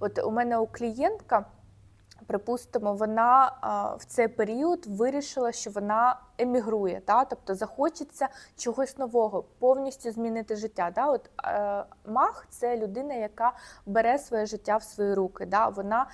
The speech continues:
не сидить там десь в болоті, не там в якомусь зоні комфорту. Вона якраз кудись їде, щ-, емігрує,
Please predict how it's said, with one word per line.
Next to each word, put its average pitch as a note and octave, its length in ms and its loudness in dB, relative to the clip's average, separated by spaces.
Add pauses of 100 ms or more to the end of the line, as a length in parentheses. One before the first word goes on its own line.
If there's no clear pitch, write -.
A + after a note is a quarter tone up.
(220)
не A3 180 -2
сидить A#3+ 560 -4
там A#3 240 0
десь A3 340 -2
в G#3 40 -6
болоті, A3 640 0
не A3 580 -2
там G#3+ 200 -4
в G#3+ 380 -6
якомусь A3 420 -4
зоні A3+ 240 -4
комфорту. G3+ 600 -6
Вона G3 240 -4
якраз A3+ 460 -2 (480)
кудись A3+ 360 -4
їде, G3+ 380 -4 (280)
щ-, - 220 -16
емігрує, A#3 720 0